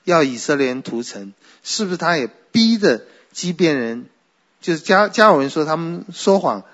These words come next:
该死！好，承认，我也同意。问题是，那你要他们怎么办？不能打，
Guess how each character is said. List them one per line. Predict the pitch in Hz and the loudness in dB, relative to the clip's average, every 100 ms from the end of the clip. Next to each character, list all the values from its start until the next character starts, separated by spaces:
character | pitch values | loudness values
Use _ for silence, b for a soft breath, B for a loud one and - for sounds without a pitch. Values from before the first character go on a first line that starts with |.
| b _ | b _
该 | 165 175 | 2 2
死！ | - - 95 | 0 -12 -16
好， | - 135 160 202 - | 0 6 6 6 -2
承 | - 135 | -8 -4
认， | 156 156 110 _ _ | -2 -2 -4 _ _
我 | - 156 | -2 2
也 | 147 | 2
同 | 120 123 | 0 -6
意。 | 139 107 b b - | -6 -8 b b -6
问 | 165 | -4
题 | 135 117 | -4 -8
是， | 113 - 107 _ _ _ _ _ _ | -8 -10 -12 _ _ _ _ _ _
那 | - 151 | -6 -6
你 | 123 | -4
要 | 113 | -8
他 | 120 | -10
们 | 120 120 | -10 -12
怎 | |
么 | 90 92 | -14 -16
办？ | 104 - _ _ _ _ _ _ | -18 -20 _ _ _ _ _ _
不 | 254 | 6
能 | 277 277 | 6 8
打， | 240 131 131 151 160 - | 6 8 6 6 0 -16